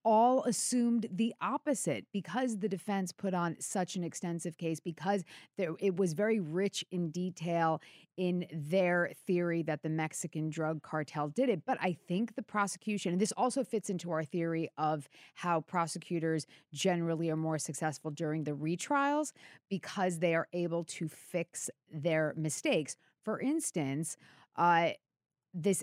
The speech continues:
Angel Avila Quinones, his D N A allegedly found at the crime scene. They brought in a D N A specialist to say, "No, it wasn't his D N A." So that was one thing they did.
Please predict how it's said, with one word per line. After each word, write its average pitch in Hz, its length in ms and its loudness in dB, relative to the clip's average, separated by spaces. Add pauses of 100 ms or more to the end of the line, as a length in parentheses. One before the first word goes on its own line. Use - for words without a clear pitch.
(140)
Angel 196 440 0
Avila 175 340 2
Quinones, 165 800 0
his 165 320 -4
D 170 200 -2
N 160 120 2
A 156 360 2
allegedly 156 720 -2
found 151 680 0
at 147 160 -4
the - 60 -4
crime 233 340 0
scene. 208 320 0 (280)
They 185 120 2
brought 165 320 2
in 156 120 0
a 151 140 2
D 156 200 0
N 147 80 -2
A 143 120 -2
specialist 214 720 -2
to 165 80 -2
say, 165 340 2
"No, 156 480 0
it 156 140 -4
wasn't 151 400 0
his 202 160 0
D 226 160 0
N 226 100 2
A." 220 140 2
So 180 140 -2
that 143 180 -2
was 147 140 -2
one 156 240 -2
thing 214 140 0
they 214 100 2
did. 226 220 2